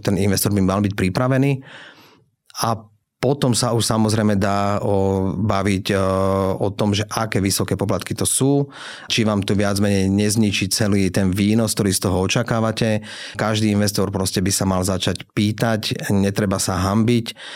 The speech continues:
treba sa na, na rovinu spýtať, čo je to za poplatok, keď aj n-, custody aj trikrát, keď nerozumie, čo performance, ako sa počíta, z čoho sa počíta, kedy bude uplatnený.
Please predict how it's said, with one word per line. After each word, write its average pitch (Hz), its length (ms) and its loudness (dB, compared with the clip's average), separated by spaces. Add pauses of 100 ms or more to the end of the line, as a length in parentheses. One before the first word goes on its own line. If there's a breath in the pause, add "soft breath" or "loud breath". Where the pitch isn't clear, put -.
(200 loud breath)
treba 98 240 0
sa 95 160 0
na, 98 240 0
na 95 160 0
rovinu 98 320 0
spýtať, 95 400 -2
čo - 80 0
je 92 80 0
to 95 80 0
za 101 160 0
poplatok, 95 480 -2
keď 95 80 0
aj 90 160 0
n-, 95 480 0
custody 107 480 0
aj 92 160 0
trikrát, 110 560 -2 (320 loud breath)
keď 101 160 0
nerozumie, 101 240 2
čo - 160 -4
performance, 104 480 0
ako 107 320 -2
sa 107 240 -2
počíta, 101 400 -2
z - 80 -4
čoho 107 240 0
sa 101 160 -2
počíta, 98 560 -2 (400 loud breath)
kedy 120 240 2
bude 123 240 4
uplatnený. 101 720 0